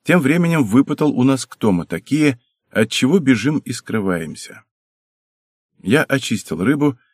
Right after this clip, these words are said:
и ещё раз спросил старика, не хочет ли он присоединиться к нам.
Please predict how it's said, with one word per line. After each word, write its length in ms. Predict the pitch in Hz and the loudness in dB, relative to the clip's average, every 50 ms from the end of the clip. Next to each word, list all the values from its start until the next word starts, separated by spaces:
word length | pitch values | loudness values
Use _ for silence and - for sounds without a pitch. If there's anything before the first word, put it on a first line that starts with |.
| _ _ _ | _ _ _
и 100 | - 101 | 0 2
ещё 300 | 113 120 - - - 196 | 2 2 2 2 2 2
раз 160 | 175 165 147 - | 2 2 0 -2
спросил 380 | - - 135 127 - 127 110 | -2 0 -2 0 0 -2 -4
старика, 400 | 95 - - 95 107 - - 170 | -4 -2 -2 -2 -2 0 -2 0
не 140 | 160 139 123 | 2 2 0
хочет 380 | 113 - 165 165 143 135 - - | 0 -2 -6 -6 -6 -6 -4 -2
ли 60 | 113 | -2
он 160 | 123 143 139 | 0 0 -2
присоединиться 840 | - - 127 120 - 117 107 95 98 95 92 98 95 - - 95 | -2 -4 -4 -2 -2 -2 0 0 0 0 0 0 0 -2 -6 -12
к 80 | - - | -12 -12
нам. 320 | 82 - - - - _ | -12 -14 -14 -14 -16 _